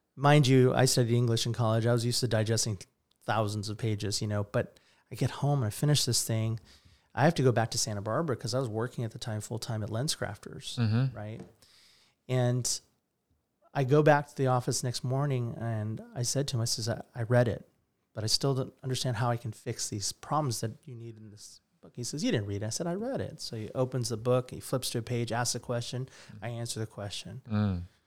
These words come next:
Speaker 1: Flips to a page, asks a question, I answer the question. He goes, "You did read it.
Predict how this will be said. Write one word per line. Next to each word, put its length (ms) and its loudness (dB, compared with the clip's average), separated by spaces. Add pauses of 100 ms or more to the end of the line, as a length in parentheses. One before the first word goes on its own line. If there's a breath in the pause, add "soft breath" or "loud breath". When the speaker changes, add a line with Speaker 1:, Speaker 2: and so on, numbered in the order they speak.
Speaker 1:
Flips 240 4
to 80 -4
a 20 -4
page, 260 -2 (280)
asks 240 2
a 40 -10
question, 380 0
I 60 -2
answer 220 -2
the 40 -12
question. 380 -6
He 60 -12
goes, 360 -20
"You 80 -18
did 240 -6
read 160 -8
it. 140 -20